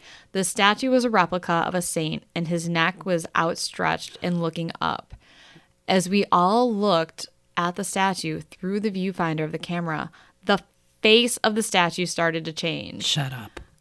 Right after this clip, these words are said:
Speaker 1: Again, we could only see this through the viewfinder of the camera and not by looking directly at it. And the new face began forming in the neck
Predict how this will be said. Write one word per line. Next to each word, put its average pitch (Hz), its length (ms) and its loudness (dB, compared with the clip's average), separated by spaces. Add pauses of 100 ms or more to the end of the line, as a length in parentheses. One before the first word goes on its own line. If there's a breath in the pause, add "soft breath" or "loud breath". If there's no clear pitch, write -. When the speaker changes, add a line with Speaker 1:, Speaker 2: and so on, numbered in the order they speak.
(120)
Speaker 1:
Again, 180 720 0
we 185 160 -2
could 185 160 2
only 254 240 2
see - 180 0
this 190 140 -2
through 202 100 0
the 180 100 4
viewfinder 165 500 2
of 143 60 -2
the 160 80 -2
camera 156 520 -2
and 170 200 0
not 156 260 2
by 170 140 2
looking 160 340 -2
directly 160 580 -2
at - 200 -2
it. - 320 -8 (800 soft breath)
And 175 160 6
the 170 60 6
new 185 240 6
face 220 320 8
began 185 400 2
forming 208 600 2
in 220 140 4
the 220 80 4
neck 160 460 0